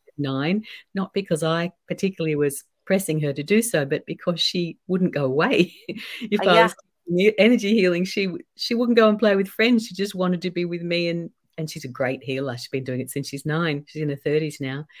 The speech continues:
Speaker 2: Yeah.
Speaker 1: And so she teaches that, and she's also an academic. So she brings a lot of science, and it's all very much got an evidence correlation. And she talks about, you know, the, the dimensions of the infinite and the soul and the spirit and the mind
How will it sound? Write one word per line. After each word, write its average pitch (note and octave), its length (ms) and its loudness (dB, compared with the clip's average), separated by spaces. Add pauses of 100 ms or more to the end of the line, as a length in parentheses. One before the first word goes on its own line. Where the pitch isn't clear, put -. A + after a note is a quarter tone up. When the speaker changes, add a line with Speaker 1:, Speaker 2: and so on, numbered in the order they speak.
(220)
Speaker 2:
Yeah. A3+ 240 -4
Speaker 1:
And D#3+ 120 0
so - 140 -4 (180)
she A#3+ 120 0
teaches A3+ 400 0
that, D3 240 -2
and D#3+ 100 -6
she's C4+ 220 -2
also B3+ 280 2
an F3+ 100 4
academic. D#3 640 0
So D#3+ 160 -2
she G#3+ 180 -4
brings C4+ 300 0
a A3+ 40 4
lot G#3 180 2
of - 80 -12
science, E3 640 -4
and D3+ 100 -2
it's - 160 -6
all G3 180 0
very F3+ 240 0
much D#3+ 420 -4 (380)
got E3+ 200 2
an E3 200 2
evidence F3 440 2
correlation. C#3+ 800 -2
And C#3+ 160 -6
she D3 160 -8
talks D3 380 -4
about, C#3 340 -6 (340)
you D#3+ 120 -2
know, C3+ 180 0
the, C#3 320 -2
the D3+ 80 2
dimensions D3+ 640 -2
of C3 140 -6
the C3 80 -2
infinite D#3 500 0
and C3 140 0
the B2+ 60 -2
soul D3+ 440 0
and C3 100 0
the C3 60 -2
spirit D#3 500 0
and C3+ 160 -4
the C3 40 -4
mind D3 580 -2